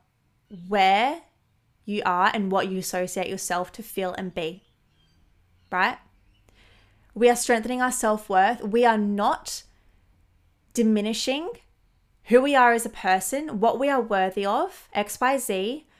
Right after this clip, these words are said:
based on somebody not accepting us, based on somebody rejecting us, based on somebody not liking our idea, based on somebody not liking us. Like, we are not letting any of these things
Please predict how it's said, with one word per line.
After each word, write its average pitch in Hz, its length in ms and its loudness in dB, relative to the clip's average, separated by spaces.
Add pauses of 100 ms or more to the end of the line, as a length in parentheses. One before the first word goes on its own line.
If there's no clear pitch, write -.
(220)
based 240 320 4
on 285 120 -4
somebody 220 420 0
not 202 180 -4
accepting 208 540 -6
us, 320 340 -6 (280)
based 233 260 4
on 247 60 -2
somebody 220 360 0
rejecting 196 560 -4
us, 320 380 -6 (300)
based 247 200 4
on 285 60 -2
somebody 247 340 2
not 220 160 -2
liking 208 360 0
our 202 160 -2
idea, 226 760 0 (180)
based 262 200 2
on 285 60 -4
somebody 254 260 0
not 240 120 -2
liking 220 360 -2
us. 202 260 2
Like, 214 120 -6
we 233 120 2
are 240 80 6
not 226 240 0
letting 233 400 0
any 233 240 2
of 247 180 0
these 226 280 0
things 226 500 -4